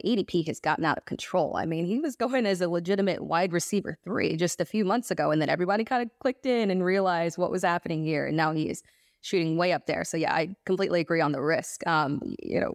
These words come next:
any thoughts around Christian Kirk as well and how he fits into this? Are you avoiding Christian Kirk, or are these two guys, maybe is it, you know, he's someone that you feel comfortable targeting with the lower A D P?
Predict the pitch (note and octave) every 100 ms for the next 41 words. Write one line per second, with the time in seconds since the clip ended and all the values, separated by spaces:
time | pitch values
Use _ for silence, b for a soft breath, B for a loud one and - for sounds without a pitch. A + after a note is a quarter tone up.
0 | - G3+ C4 C4 G#3+ G3 F3+ E3 F3 F3
1 | - D3 - G3+ G3+ D3+ - D#3+ E3+ C#3+
2 | D3 D#3 - F3 - E3 - E3+ E3 C3
3 | C3+ A#2+ D3+ E3+ D#3+ D#3 D#3 F#3 B3 B3+
4 | C4 - A#3+ B3+ B3+ A3+ D#3+ D3+ D3+ D#3+
5 | - - E3 E3 C#3+ - E3 E3 E3 D#3
6 | - D3 D3+ - - D3 C3+ G#2 D#3+ F3
7 | E3+ E3+ D#3+ D#3 D#3+ E3 - D#3 D#3+ D3+
8 | - F3 E3+ E3+ D#3 - D3 C3+ B2+ C#3
9 | - A3+